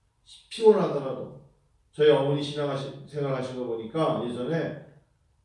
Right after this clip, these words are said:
교회에서 하품을 삼십 분 이상 하시다 오신 분들 봤어요. 계속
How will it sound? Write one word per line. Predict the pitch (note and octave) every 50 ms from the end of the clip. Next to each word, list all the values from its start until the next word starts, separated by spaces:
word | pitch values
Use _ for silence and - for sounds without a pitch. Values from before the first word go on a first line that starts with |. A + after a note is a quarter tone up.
| _ _ _ _
교회에서 | - D3+ D3+ D3+ D#3 D3 D3+ D3+ D3 D3 D3
하품을 | - D3 E3 E3 D#3+ D#3 D#3 D#3 D#3+ D#3+ D3 B2+ - - - - - - - _ _ _ _ _
삼십 | - - G#3 A3 A3 G#3 F#3 - -
분 | F3+ E3
이상 | D3+ D3 D3 -
하시다 | - - - C3+ B2+
오신 | A#2+ - - G#2+ G#2+ G#2+
분들 | G#2+ G#2 F#2+ F#2
봤어요. | F2+ - - - -
계속 | - D3 E3+ F3+ E3+ D#3+ D3 - - - -